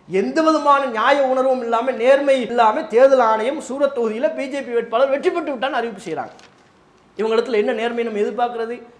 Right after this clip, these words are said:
இது எப்படி நேர்மையான ஒரு முறை என்று சொல்ல முடியும்? நீங்க தமிழ்நாட்டை எடுத்துக்கொள்ளுங்கள்.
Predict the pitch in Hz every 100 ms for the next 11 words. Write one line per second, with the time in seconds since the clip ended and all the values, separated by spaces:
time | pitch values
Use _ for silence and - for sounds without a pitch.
0 | _ _ _ _ - 233 269 302 254 254
1 | 277 277 277 285 269 - - 254 247 262
2 | 285 254 254 233 277 262 254 262 269 -
3 | - _ _ _ _ - 262 240 277 311
4 | 302 294 269 269 254 262 254 254